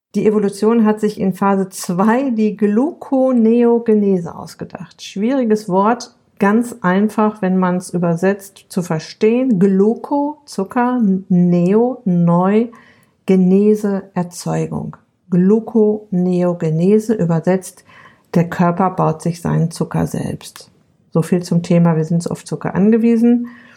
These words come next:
Dass das Gehirn Zucker braucht, stimmt. Nur mit diesem Mechanismus ist immer für Nachschub gesorgt.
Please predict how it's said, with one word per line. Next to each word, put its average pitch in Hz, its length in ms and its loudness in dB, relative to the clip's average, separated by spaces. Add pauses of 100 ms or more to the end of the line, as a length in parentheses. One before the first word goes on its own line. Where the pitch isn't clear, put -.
(360)
Dass 190 180 -2
das 180 220 -4
Gehirn 170 340 -2
Zucker 185 300 -6
braucht, 151 280 -6
stimmt. - 720 -2 (200)
Nur 202 640 2
mit 175 260 -6
diesem 214 440 2
Mechanismus 175 800 -2
ist - 420 -10 (260)
immer 240 680 0
für 196 220 -2
Nachschub 175 540 -4
gesorgt. - 500 -12